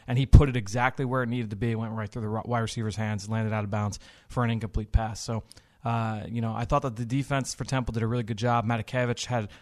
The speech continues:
another big day at linebacker for the Owls. He became the seventh player all time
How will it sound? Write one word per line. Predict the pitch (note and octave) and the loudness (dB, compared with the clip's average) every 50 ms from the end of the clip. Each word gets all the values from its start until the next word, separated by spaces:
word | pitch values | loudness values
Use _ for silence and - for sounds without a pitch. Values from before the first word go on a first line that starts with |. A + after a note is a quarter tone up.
| - - | -6 -2
another | B2 B2 C3 C3 A#2+ | 2 2 2 2 2
big | A2 G#2 B2+ A#2 G2+ | 0 0 -2 -2 0
day | A2 B2 A#2+ B2 A#2+ A#2 | 0 2 2 2 2 0
at | A2+ | -2
linebacker | A2+ A2+ A#2 A#2+ A2+ A#2 A#2+ A#2 - A#2+ A2 | -2 -2 -2 0 0 0 0 -2 -2 -4 -8
for | - A2+ | -4 -2
the | G#2+ G#2+ | 0 2
Owls. | A2+ A2+ A2+ A2+ A2+ G#2 | 2 4 4 2 2 0
He | G#2+ | -2
became | G#2+ - - B2 A#2 A2+ | -6 -6 -4 -2 0 0
the | A#2 A2+ G#2+ - - - - - | 0 0 -2 -4 -8 -16 -14 -10
seventh | - - - D3 C#3+ D3+ C#3 - | -4 0 2 2 4 4 4 4
player | - - C#3+ C3+ C3 - | 6 4 4 4 2 2
all | - A#2 B2+ C3+ C3 | 2 2 2 4 4
time | - - C3 C3 C3 A#2+ A2 G#2+ G#2+ | 2 2 2 2 2 2 0 0 -2